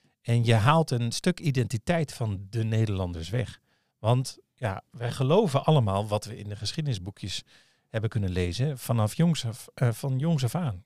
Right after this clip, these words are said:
Kijk, mijn, mijn, mijn zoontje van zeven krijgt Nederlandse geschiedenis.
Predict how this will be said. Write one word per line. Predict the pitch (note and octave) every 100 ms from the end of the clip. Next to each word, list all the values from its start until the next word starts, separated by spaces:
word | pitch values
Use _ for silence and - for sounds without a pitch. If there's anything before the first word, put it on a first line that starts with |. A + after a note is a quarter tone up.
| _
Kijk, | C#3 C#3
mijn, | D3 D3 E3+
mijn, | C#3 C3 B2+ B2+
mijn | C3
zoontje | C3 D#3 C3+
van | - G#2+ - - _ _
zeven | - A2 F3+ B2 A#2+
krijgt | A#2+ A2
Nederlandse | G#2+ B2+ B2+ A#2 -
geschiedenis. | - A#2 B2 G2+ E2+ F#2 -